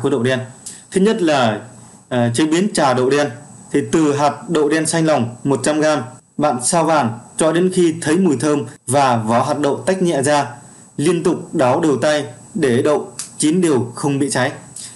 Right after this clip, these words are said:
Đậu rang chín bạn đổ ra, tiếp theo đun sôi nước một lít rồi cho đậu vào, để lửa thêm mười đến mười lăm phút rồi tắt bếp.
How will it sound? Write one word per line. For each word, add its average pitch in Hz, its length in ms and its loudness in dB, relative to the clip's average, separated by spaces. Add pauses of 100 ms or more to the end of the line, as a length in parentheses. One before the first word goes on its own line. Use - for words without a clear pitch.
Đậu 160 240 0
rang 165 300 0
chín 190 280 0 (120)
bạn 147 320 0
đổ 131 180 2
ra, 151 300 0 (420)
tiếp 202 180 2
theo 156 320 0 (260)
đun 170 280 0
sôi 160 200 0
nước 180 220 2
một 151 140 0
lít 143 220 2 (260)
rồi 135 320 2 (160)
cho 156 180 2
đậu 151 160 2
vào, 120 400 0 (280)
để 135 240 2
lửa 123 280 2
thêm 151 260 0
mười 139 160 2
đến 147 180 -2
mười 151 80 0
lăm 135 180 0
phút 165 160 0 (100)
rồi 127 200 0
tắt 120 120 0
bếp. 160 300 -2